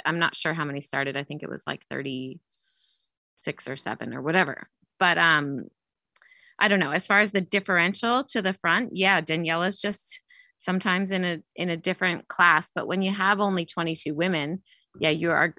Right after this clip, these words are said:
you are gonna have bigger time differentials. I haven't yet looked at the difference between, like, first and tenth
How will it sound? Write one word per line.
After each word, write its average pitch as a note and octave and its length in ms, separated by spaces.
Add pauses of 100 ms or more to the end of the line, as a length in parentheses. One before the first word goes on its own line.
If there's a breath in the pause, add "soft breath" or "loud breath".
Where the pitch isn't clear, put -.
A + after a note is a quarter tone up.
(160)
you G3 180
are E3+ 180
gonna E3 200
have D3+ 240 (100)
bigger C#3+ 220
time C#3 300
differentials. C#3+ 560
I E3+ 80
haven't F#3 420
yet E3 220
looked E3 240
at D3+ 160
the D#3+ 80
difference D3+ 340
between, D3 380
like, C#3 160 (100)
first C#3+ 300
and C#3+ 200
tenth C#3+ 280